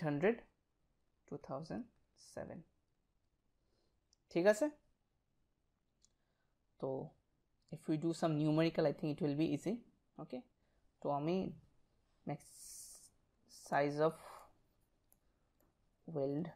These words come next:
আৰু ইফেক্টিভ থ্ৰট থিকনেছ পাই গ'লোঁ, অ'কে? নাও হোৱাট ইজ ইফেক্টিভ থ্ৰট থিকনেছ? যদি তোমালোকৰ কনফিউজন হয়, থ্ৰট থিকনেছ মই কৈছিলোঁ,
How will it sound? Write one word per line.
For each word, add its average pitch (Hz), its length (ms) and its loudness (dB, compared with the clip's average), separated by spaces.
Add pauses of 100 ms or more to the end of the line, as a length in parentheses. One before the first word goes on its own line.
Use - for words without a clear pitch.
(220)
আৰু 143 160 -2 (720)
ইফেক্টিভ 180 420 -2 (1040)
থ্ৰট 147 180 0 (120)
থিকনেছ 170 300 -4 (180)
পাই 139 200 2
গ'লোঁ, 165 200 -2 (380)
অ'কে? 262 160 -6 (500)
নাও 160 140 -2
হোৱাট 185 220 6
ইজ 196 60 -2 (160)
ইফেক্টিভ 185 360 4 (120)
থ্ৰট 180 260 0
থিকনেছ? 170 280 2 (140)
যদি 156 140 2 (100)
তোমালোকৰ 147 380 2
কনফিউজন 156 460 0
হয়, 143 140 -2 (100)
থ্ৰট 147 260 2
থিকনেছ 156 320 -2
মই 156 160 -2
কৈছিলোঁ, - 360 -4